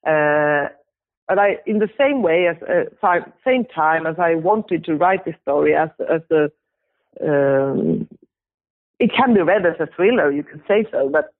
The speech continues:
Speaker 2: but every, everything is based on facts. So I have a footnote to every claim I make. If I write that he suddenly hesitated, then I, I know that from something he has written in a letter. So I was very keen to go very, very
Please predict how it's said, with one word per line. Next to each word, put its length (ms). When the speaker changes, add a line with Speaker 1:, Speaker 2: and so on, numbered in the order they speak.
Speaker 2:
but 200
every, 560
everything 400
is 160
based 300
on 240
facts. 380
So 100
I 120
have 200
a 60
footnote 600
to 180
every 720
claim 320
I 140
make. 360
If 160
I 120
write 360
that 200
he 260
suddenly 340
hesitated, 760
then 160
I, 300
I 200
know 280
that 200
from 240
something 400
he 80
has 140
written 280
in 120
a 40
letter. 500
So 60
I 160
was 200
very 260
keen 280
to 80
go 260
very, 520
very 240